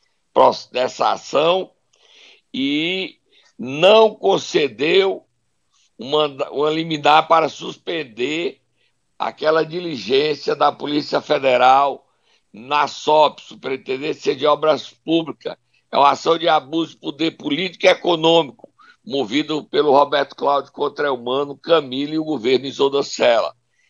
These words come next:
que cooptando prefeitos. Pegou fogo, Luciano. Pegou fogo. Fogo. E, ó, a relação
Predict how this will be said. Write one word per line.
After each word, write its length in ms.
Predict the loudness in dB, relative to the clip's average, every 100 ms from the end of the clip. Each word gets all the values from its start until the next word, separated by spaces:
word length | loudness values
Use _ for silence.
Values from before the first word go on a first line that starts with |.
| _ _
que 300 | -10 -10 2
cooptando 760 | 2 2 -2 2 2 2 -6
prefeitos. 960 | -6 -2 -2 -2 0 0 0 -10 -20 _ _ _ _ _ -8
Pegou 420 | -6 -2 0 0
fogo, 600 | -2 2 4 4 2 -6
Luciano. 500 | -14 -16 -20 -20 -20 -20 -8
Pegou 460 | -6 -6 -2 2 2
fogo. 560 | -2 -2 4 6 4 0 -8 -12 -14 -14 -14 -14 -6
Fogo. 400 | 0 0 0 -2 -8 -14 -12 -12 -10 -10 -10 -8 -6 -2
E, 20 |
ó, 120 | 0 0 0 -8 -16 -18 -10
a 140 | -6 -2
relação 1000 | 0 2 2 0 -4 -6 -6 -6 -10